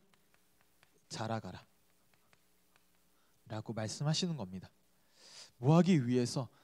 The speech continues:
믿는 것과 아는 것에 하나가 되어 우리의 영적인 상태가, 어, 그 어떤 것에도 흔들리지 아니하고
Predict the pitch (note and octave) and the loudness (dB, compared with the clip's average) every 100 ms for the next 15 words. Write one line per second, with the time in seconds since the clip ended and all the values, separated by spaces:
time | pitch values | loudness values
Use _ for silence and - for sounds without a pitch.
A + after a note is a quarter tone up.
0 | _ - E3 G3+ A3 G#3+ G3+ - - D#3 | _ 0 2 2 2 2 2 0 2 2
1 | - C3 C#3 F3+ F#3+ E3+ D#3+ D#3+ - - | 2 0 0 2 0 0 0 -2 -2 2
2 | A3 A3+ A3 F3+ E3 D3+ - - - - | 4 6 4 6 6 4 0 -14 -12 -2
3 | E3+ G#3 A3+ E3+ D#3 D#3+ G#3 G#3+ G#3+ G3 | 2 6 10 8 8 4 4 4 2 0
4 | G3 F#3+ F#3+ F3 - _ F#3+ G#3+ - C4+ | 2 4 6 4 0 _ -2 -2 6 8
5 | C4 - C#4+ C4 B3 A#3+ A#3+ D4+ C#4+ C#4 | 8 8 6 8 4 4 2 0 2 6
6 | C4+ C4+ D#3+ E3 D3 C#3 G3 | 6 6 6 6 4 2 0